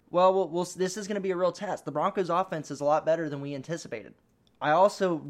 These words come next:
really wanna see, so the Ravens have a twenty-third, or excuse me, are twenty-third in the league in rushing. All of their offense has been passing, has been Joe Flacco dropping back. Does Le-, Von Miller, excuse me, I almost said Lamar Miller,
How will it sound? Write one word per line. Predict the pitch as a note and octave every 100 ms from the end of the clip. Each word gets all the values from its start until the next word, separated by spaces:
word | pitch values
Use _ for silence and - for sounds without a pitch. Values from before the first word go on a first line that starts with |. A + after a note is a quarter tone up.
| C#3
really | F#3 G#3+ G3+
wanna | F#3 E3
see, | - E3
so | D#3+ F3
the | D#3 D#3 D3 C#3
Ravens | D#3 G#3 F#3+ D3+ D3+ - _ -
have | D#3+ E3
a | C#3+
twenty-third, | - - G#3 A#3 A3+ - F#3+ F#3 F3 E3 - _
or | D#3+
excuse | - F3+
me, | D3
are | C#3+
twenty-third | D3+ A3+ B3 A3+ F#3
in |
the | E3+
league | D#3+ F3+ D3+
in | D3+
rushing. | D3 D#3 B2+ - _ _ _
All | D#3 G3
of | F#3+
their | F3+
offense | E3+ F3+ D#3 C#3+
has | E3 E3+
been | E3
passing, | D3+ D#3 C#3+ B2
has | C3 D3
been | D3+ D#3
Joe | D#3 D#3
Flacco | D#3 D3+ D3 C3
dropping | C3+ C#3 C#3+ C3+
back. | D3 C3 - C3+
Does | E3 F3+ D#3+
Le-, | E3+ E3+ D#3
Von | D3+ G3 G3
Miller, | F3 G#3 C4 - _
excuse | - - C#3+
me, | C#3
I |
almost | D3+ E3
said | D3+
Lamar | C3+ C#3 D3
Miller, | B2 G#2 A2